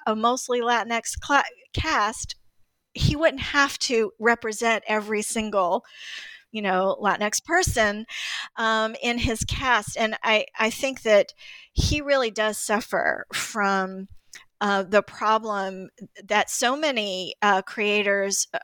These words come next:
from minoritized communities suffer from, which is they're the only ones in the space, and they're expected to,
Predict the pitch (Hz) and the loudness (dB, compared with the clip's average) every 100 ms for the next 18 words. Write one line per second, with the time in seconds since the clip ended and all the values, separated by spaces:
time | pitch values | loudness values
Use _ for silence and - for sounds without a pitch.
0 | - - 214 208 196 185 190 247 - - | -6 0 2 4 2 0 0 -2 -4 -6
1 | 202 190 175 185 - 262 - 214 - 196 | -4 -4 -4 -6 -2 -2 -2 -4 0 0
2 | 202 - 208 - 226 214 - 208 208 175 | 0 0 -2 -2 -2 -2 -2 -4 -4 -4
3 | 180 180 - 185 - 208 - 185 - 208 | -4 -6 -6 -4 0 0 0 -4 -2 -2
4 | 202 196 170 - - 185 - - 180 - | 0 0 0 -2 0 0 0 -2 -2 -4
5 | _ - - 180 170 | _ -2 0 -2 -2